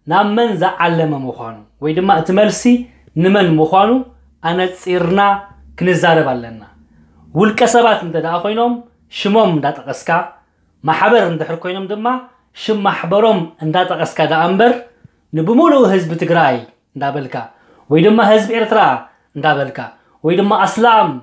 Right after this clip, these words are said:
እንዳበልካ ምዝራብ ክነትርፎ ዘለና ነገር እዩ። ነፍሲ ወከፍ ሰብ ብውልቂ ዝብሎ ወይ እውን ብማሕበሩ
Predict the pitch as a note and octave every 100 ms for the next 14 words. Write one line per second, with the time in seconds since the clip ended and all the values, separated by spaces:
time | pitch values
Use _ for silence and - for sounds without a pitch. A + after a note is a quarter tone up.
0 | - _ D#3+ D3 C#3+ C3+ - G#3 A3+ -
1 | _ _ _ C#3+ D#3 D3+ G3 A3 A3+ -
2 | _ _ _ _ - E3 D#3+ E3+ F#3 F3
3 | F3+ - _ _ B2+ D#3 D3+ D3+ D3+ D#3
4 | D#3 D#3 - _ _ D3+ E3 D#3 B2+ A#2
5 | _ _ _ C#3 B3+ C4 A#3 G#3 G3+ G3+
6 | F#3+ - - G#3+ G#3+ - _ _ _ C3
7 | G3+ B3+ - D#3 C3+ C3 F#3+ A#3+ - _
8 | _ - C#3 C#3 D3 C#4 E3+ E3 E3 E3
9 | F3+